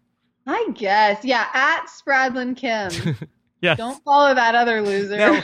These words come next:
Speaker 1: I don't know what that person's doing. It's driving
Speaker 2: Is
Speaker 1: me
Speaker 2: it true?
Speaker 1: crazy.
Speaker 2: Is it true that the arrest warrant was for the other
Speaker 1: <laughs>
Speaker 2: Kim Spradlin on Twitter, and that's who they were trying to <laughs>
Speaker 1: That's a good <laughs> question. I'm
Speaker 2: You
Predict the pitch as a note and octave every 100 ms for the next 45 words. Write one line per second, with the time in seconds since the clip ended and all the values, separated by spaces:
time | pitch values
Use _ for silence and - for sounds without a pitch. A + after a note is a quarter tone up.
0 | - - F#4+ C4+ E4+ F4 C#4 C#4 B3 A3
1 | A#3+ G#3+ A3 G#3+ G#3 G#3 G3 F#3+ F#3+ A3+
2 | - A3 A3+ C4 G3 - B3+ C#4 D#4 D#4+
3 | - B3+ G#3+ A3+ A#3 A#3 - B3+ C4+ B3
4 | A3+ G#3+ F#3+ G#3+ A3+ - G3 G3+ F#3+ F#3
5 | E3 E3+ - F#3+ E3+ E3+ F3+ G#3 A#3 G#3+
6 | G3+ - F#3 F#3 F#3 F#3+ F3 E3+ - F3
7 | G3 G3 D#3 D#3 D#3+ - F3+ E3 D#3+ -
8 | E3+ E3 D#3+ D#3 D#3+ - D#3+ - _ _
9 | _ _ G#3 A#3 E4+ D4 F#4+ D4+ F#4 -
10 | F#4+ - A#4 - - - D#4 - A3+ G#3+
11 | A#3 _ _ _ _ - A#4 C5